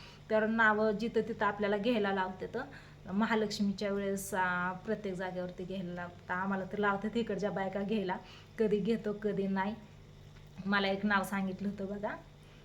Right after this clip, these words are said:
आ, म्हणजे लग्नाच्या वेळेस, माझ्या लग्नात आहे ना, ते मी नाव घेतलं होतं, ते तुम्हाला सांगते. तर ते नाव माझ्या मामीने बहुतेक मला सांगितलं होतं का आईने काय माहिती, तर ते नाव मी घेतलं होतं, तर कोण म्हणलं होतं, "पोरगी आगावच आहे." <laughs> काय माहिती.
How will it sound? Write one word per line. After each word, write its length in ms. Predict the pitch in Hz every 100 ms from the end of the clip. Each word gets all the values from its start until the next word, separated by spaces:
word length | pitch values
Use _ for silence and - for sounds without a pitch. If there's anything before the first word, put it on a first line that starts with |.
| - -
आ, 180 | 190 196
म्हणजे 440 | 214 220 214 233 -
लग्नाच्या 540 | 254 269 262 269 285
वेळेस, 160 | 247 254
माझ्या 340 | 240 247 262
लग्नात 280 | 269 311 339 285
आहे 100 | 262
ना, 100 | 339
ते 140 | 339
मी 140 | 269
नाव 240 | 269 269 254
घेतलं 320 | 277 285 269
होतं, 140 | 220 208
ते 120 | 220
तुम्हाला 400 | 247 240 220 240
सांगते. 560 | 294 254 - 226 285 - - - - -
तर 100 | 247
ते 200 | - 262
नाव 280 | 262 247 247
माझ्या 280 | 247 233 247
मामीने 420 | 254 240 240 240
बहुतेक 360 | 262 226 220
मला 220 | 226 214 220
सांगितलं 340 | 240 214 214
होतं 120 | 208
का 120 | 202
आईने 220 | 214 226 233
काय 220 | 294 302
माहिती, 420 | 262 180 233 277 - - -
तर 80 | 220 202
ते 120 | 247 247
नाव 220 | 254 240
मी 160 | 240
घेतलं 320 | 233 285 294 311
होतं, 340 | 233 233 302 - - 220
तर 100 | 214
कोण 260 | 214 262
म्हणलं 280 | 262 330 339
होतं, 180 | 349 269
"पोरगी 380 | 262 294 269 240
आगावच 520 | 240 247 254 269 277
आहे." 120 | 262
<laughs> 720 | 349 - - - - - - -
काय 240 | 269 285
माहिती. 440 | 262 262 226 254